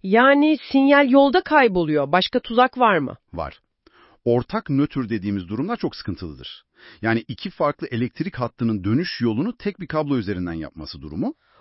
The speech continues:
Speaker 1: Bu sinyali nasıl etkiliyor peki?
Speaker 2: Sinyal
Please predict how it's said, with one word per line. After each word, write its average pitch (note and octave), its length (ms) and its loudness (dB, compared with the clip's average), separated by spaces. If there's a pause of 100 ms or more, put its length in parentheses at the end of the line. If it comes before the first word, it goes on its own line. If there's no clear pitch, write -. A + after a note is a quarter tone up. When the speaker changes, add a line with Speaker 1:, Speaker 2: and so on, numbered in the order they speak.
Speaker 1:
Bu G3 140 -2
sinyali A#3 420 2
nasıl B3+ 240 2
etkiliyor D#3 480 -2
peki? G#3 380 -8
Speaker 2:
Sinyal C#3+ 400 0